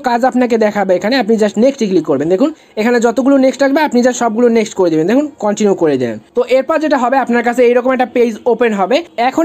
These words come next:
আপনারা যেটা করবেন, এখানে যে স্কিপ টুল লেখা আছে আপনারা এখানে ক্লিক করবেন। তো এখানে ক্লিক করার পর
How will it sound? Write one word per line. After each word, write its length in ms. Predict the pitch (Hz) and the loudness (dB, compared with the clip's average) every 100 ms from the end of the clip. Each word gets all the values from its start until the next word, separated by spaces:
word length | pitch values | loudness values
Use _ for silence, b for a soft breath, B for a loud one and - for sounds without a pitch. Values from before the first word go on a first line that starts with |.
| 339 | 2
আপনারা 180 | 302 285 | 2 0
যেটা 120 | 254 233 | 0 2
করবেন, 180 | 226 269 240 | 2 2 2
এখানে 160 | 254 254 | 2 0
যে 40 | 247 269 | 2 0
স্কিপ 220 | - 311 302 | 2 0 2
টুল 120 | 285 240 | 2 2
লেখা 140 | 220 226 | 2 0
আছে 80 | 220 262 | 0 2
আপনারা 180 | 269 233 | 2 2
এখানে 180 | 214 196 | 2 0
ক্লিক 160 | 175 151 151 | -2 -2 -2
করবেন। 180 | 131 - B B | -2 -6 B B
তো 40 | 226 | 0
এখানে 160 | 262 262 | 2 2
ক্লিক 160 | 269 269 | 0 0
করার 120 | 294 | 0
পর 60 | 359 | 0